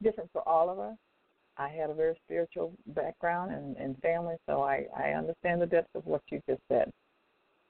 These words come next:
Now, what would you say is your greatest achievement?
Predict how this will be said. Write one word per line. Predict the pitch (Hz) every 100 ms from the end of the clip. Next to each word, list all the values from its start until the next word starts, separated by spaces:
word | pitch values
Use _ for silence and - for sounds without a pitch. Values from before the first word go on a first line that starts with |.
| _ _
Now, | 220 214 202
what | - 226 392 494
would | 427
you | 254 247 -
say | 180 160 156 170 - _ _ _ _ _ _ _ _ _ _
is | 190 180 175
your | 185 165 147
greatest | 156 156 190 214 165 - _
achievement? | 147 - - 160 156 - 240